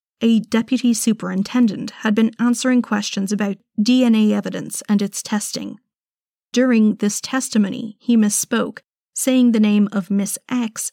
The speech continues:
instead of Miss A, Miss X and the charges in relation to that attack were not part of these proceedings at all, and Gierlowski's lawyer argued that the mention of her name had prejudiced the jury.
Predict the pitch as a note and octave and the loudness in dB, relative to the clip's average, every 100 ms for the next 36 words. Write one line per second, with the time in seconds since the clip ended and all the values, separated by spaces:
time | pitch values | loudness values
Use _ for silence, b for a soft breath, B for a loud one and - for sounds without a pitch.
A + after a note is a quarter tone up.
0 | - A#3 G#3+ B3 A3 G#3 - G3+ G3+ - | -2 0 0 -2 -2 -2 0 0 0 -6
1 | - G3+ F#3 - _ _ _ A#3 C4 - | -6 -6 -6 -16 _ _ _ 2 2 2
2 | - A3+ - - A3+ A3 G#3 - A3+ G#3+ | -2 -4 -6 -4 0 0 0 -2 0 2
3 | A3 G#3+ G3+ G3+ G#3 B3 A#3+ G3+ G3 - | 2 0 0 0 0 0 0 -2 -2 -2
4 | F#3+ A3+ B3 G3+ - - G#3 - _ G#3 | 0 0 0 -4 -6 -8 -10 -14 _ 2
5 | A3 A#3 C4 - - B3 G3+ - G3+ G3 | 4 4 2 -4 -2 0 0 -2 -4 0
6 | G3+ - G3+ - G3 - G3 - - A#3+ | 0 0 -4 0 -2 -2 -6 -8 -4 -2
7 | A3+ G#3+ G#3 _ _ - A3+ G#3+ G#3 G#3 | 0 -4 -10 _ _ 2 2 2 0 2
8 | A3+ B3 - A#3 G#3+ G#3 G3+ G3+ F#3+ - | 2 0 0 -2 0 0 2 0 -2 -2
9 | G#3+ G#3 G#3+ G#3 _ _ - G#3+ G#3+ G#3+ | -2 2 2 0 _ _ -10 -2 4 4
10 | A#3+ C4 C4+ B3+ B3 A#3+ A3+ G#3+ - G#3+ | 4 2 2 0 2 4 4 2 0 -8
11 | G3+ _ - G#3+ - G3+ F#3 G3 - - | -12 _ -10 -8 -4 -2 -2 -8 -10 -12
12 | - - F#3+ G#3 G3 - - | -10 -8 -4 -2 -2 -4 -14